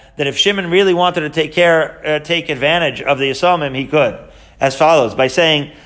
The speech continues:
"I mortgaged my property to your father, but I also mortgaged it to whoever your father's creditor would be," which in this case is myself,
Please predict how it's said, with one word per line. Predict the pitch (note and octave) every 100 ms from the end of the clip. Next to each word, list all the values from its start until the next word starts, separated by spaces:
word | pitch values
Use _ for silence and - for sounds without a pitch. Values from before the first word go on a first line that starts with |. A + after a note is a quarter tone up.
| - -
"I | F3+
mortgaged | G#3 G3+ F#3+ F3+ C#3+
my | D#3+
property | D#3+ D#3+ D#3 D3+ C#3
to | C3
your | A#2+
father, | - G#3 A#3 F#3+ D3 C3+ - - - _
but | C#3+
I | C#3+
also | C3+ F#3 G#3 - E3+ D#3 D3 - - -
mortgaged | D#3+ F3+ E3 D#3 A#2+
it | D#3 D#3 D#3 - - _ _ -
to | F3 D#3+
whoever | C#3+ D3 D#3+ E3+
your | D#3
father's | C#3 D#3+ D3+ D3
creditor | - A3 A3 E3+ D#3 D3+ - - -
would | C3+ C#3
be," | C#3 C3+ C3+
which | C3 C3
in | C#3
this | D3 G3
case | G3 E3 D3 -
is | D3+ D3 C#3 - -
myself, | B2 A#2+ F3+ C3 G#2